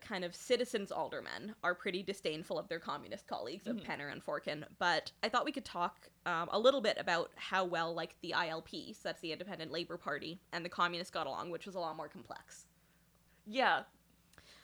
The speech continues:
Speaker 1: So, like,
Speaker 2: Communists and liberals having a complicated relationship.
Speaker 1: I know, right? <laughs>
Speaker 2: <laughs>
Speaker 1: And because, like, in practice, a lot of their, like, local municipal platforms were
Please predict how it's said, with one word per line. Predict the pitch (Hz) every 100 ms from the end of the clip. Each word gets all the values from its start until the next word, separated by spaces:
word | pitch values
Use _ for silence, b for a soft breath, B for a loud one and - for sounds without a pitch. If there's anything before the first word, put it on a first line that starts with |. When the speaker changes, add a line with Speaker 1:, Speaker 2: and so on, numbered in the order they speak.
| B -
Speaker 1:
So, | - 208 196 202
like, | 202 214
Speaker 2:
Communists | 226 247 285 -
and | 226
liberals | 180 175 226
having | 240 208 185
a |
complicated | 185 208 190 220 208 185
relationship. | 190 - -
Speaker 1:
I | 247
know, | 247 240 208
right? | 214 214 370 381 - - -
<laughs> |
Speaker 2:
<laughs> | 392 - 466 - 539 359 - 370 - 339 - - -
Speaker 1:
And |
because, | 330 311 381
like, | 381 349 -
in | 440 403
practice, | 277 302 - 220 - - -
a |
lot | 226 214 254 -
of | 190 202 196 190 - _ _ _ -
their, | 196 202
like, | 202 185 - -
local | 180 214 226 196
municipal | 170 175 214 196 160
platforms | - 208 - 180 170 180 -
were | 196